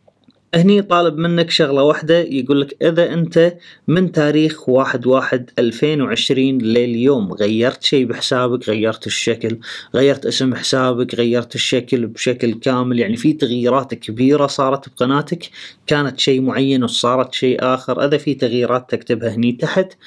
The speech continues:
إذا ما في تغييرات ما تحتاج تكتب شيء. حتى لو كان في تغييرات مو شرط إنك تكتبها لأنه محطوط optional، هذا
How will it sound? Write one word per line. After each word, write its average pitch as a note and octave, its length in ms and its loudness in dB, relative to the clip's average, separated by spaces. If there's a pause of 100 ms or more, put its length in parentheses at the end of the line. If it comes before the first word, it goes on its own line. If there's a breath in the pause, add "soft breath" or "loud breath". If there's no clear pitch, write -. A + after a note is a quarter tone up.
(380 loud breath)
إذا C3+ 100 0
ما C3+ 160 0
في C3 120 -10
تغييرات A#2+ 520 0
ما A#2 80 -2
تحتاج - 380 -6
تكتب C3 280 -6
شيء. C#3+ 280 0
حتى F3+ 340 -4
لو C3+ 80 2
كان C3 160 -4
في C3 160 -2
تغييرات C3 540 0 (520 loud breath)
مو E3+ 120 4
شرط E3+ 280 0
إنك C3+ 260 -4
تكتبها C3 520 -2
لأنه A#2 320 0
محطوط G#2+ 480 -4 (180)
optional، C#3 680 -2
هذا A#2 320 -2